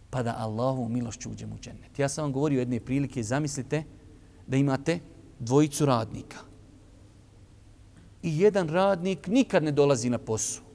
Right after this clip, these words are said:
Nema ga, nikako. Samo onako ti ga primio na posao i od tada ga nema. Prošlo mjesec dana prvi, kad eto ti njega. Kaže, „Gazda, jesi uplatio na račun mi platu?” „U dva.”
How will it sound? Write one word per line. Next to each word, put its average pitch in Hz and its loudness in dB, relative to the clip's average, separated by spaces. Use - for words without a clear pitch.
Nema 156 2
ga, - -16
nikako. - -4
Samo 190 -2
onako 180 0
ti 139 -2
ga 123 4
primio 175 2
na 127 4
posao 185 4
i 151 6
od - -2
tada 180 2
ga 175 -4
nema. 143 -2
Prošlo 202 2
mjesec 165 -2
dana 156 -2
prvi, 175 0
kad 170 0
eto 208 0
ti 143 -4
njega. 120 0
Kaže, 185 -2
„Gazda, 180 2
jesi 147 -2
uplatio 170 6
na 170 2
račun 180 6
mi 131 2
platu?” 139 2
„U 139 -2
dva.” 147 0